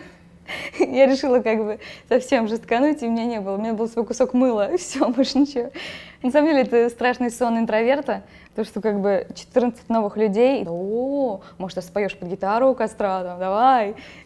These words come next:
ну, расскажи нам что-нибудь». Но нет, всем оказалось просто наплевать, <laughs> что я актриса. И поэтому сказала: «Я актриса». «А, окей». Я не глажу носки, я знаю людей, которые гладят носки. Нет, просто я в пределах как бы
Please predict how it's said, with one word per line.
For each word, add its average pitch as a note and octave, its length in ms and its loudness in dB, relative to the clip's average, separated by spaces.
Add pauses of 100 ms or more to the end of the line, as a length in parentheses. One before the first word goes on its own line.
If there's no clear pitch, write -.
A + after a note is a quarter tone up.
(100)
ну, A#3+ 340 -6
расскажи B3 360 2
нам B3 160 0
что-нибудь». G#3 440 -4 (360)
Но A#3 120 0
нет, C4 380 2
всем C#4+ 180 0
оказалось A3+ 340 -2
просто G3+ 360 -10
наплевать, F3 580 -8 (140)
<laughs> - 140 -20
что - 180 -4
я B3 200 6
актриса. D4 560 -2 (300)
И B3+ 60 -2
поэтому B3 240 2
сказала: A#3 200 -4
«Я C4 140 4
актриса». A3 380 -6 (100)
«А, C#4+ 280 -2
окей». A#3 320 -8 (180)
Я G3 140 -6
не G#3 120 -6
глажу F#3+ 280 -4
носки, F3+ 200 -12
я F#3 100 -4
знаю G3 180 -4
людей, F#3+ 200 -2
которые F#3+ 200 -6
гладят F3 260 -2
носки. F3 380 -14 (880)
Нет, F#3+ 380 -6 (180)
просто A3+ 400 -4
я F#3+ 260 -2
в - 40 -12
пределах G3+ 560 -4
как E3+ 220 -10
бы E3+ 240 -10